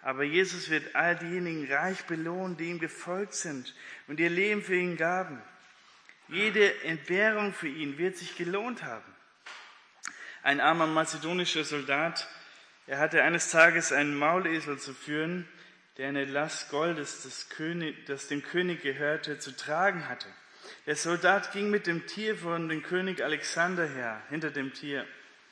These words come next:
von dem König Alexander her. Und dieses Tier wurde so ermüdet,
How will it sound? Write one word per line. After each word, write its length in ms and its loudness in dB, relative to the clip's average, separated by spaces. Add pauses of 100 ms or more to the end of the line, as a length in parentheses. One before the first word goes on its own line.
(540)
von 180 -8
dem 300 -6
König 480 -6
Alexander 520 -6
her. 320 -4 (1120)
Und 100 -4
dieses 320 4
Tier 280 0
wurde 220 4
so 240 -2
ermüdet, 560 2